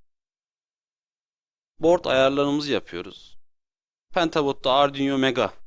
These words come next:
yirmi beş altmış işlemcisini kullanıyoruz. Bunu seçiyoruz. Ve şu an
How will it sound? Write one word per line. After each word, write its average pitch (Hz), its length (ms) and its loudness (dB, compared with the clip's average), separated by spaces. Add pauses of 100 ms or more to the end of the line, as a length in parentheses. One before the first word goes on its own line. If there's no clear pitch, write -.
(200)
yirmi 135 200 -2
beş 127 160 -2
altmış 117 340 -2
işlemcisini 113 560 -6
kullanıyoruz. 85 880 -10
Bunu 143 140 -6
seçiyoruz. - 600 -10 (560)
Ve 123 100 -2
şu - 220 -2
an 143 180 0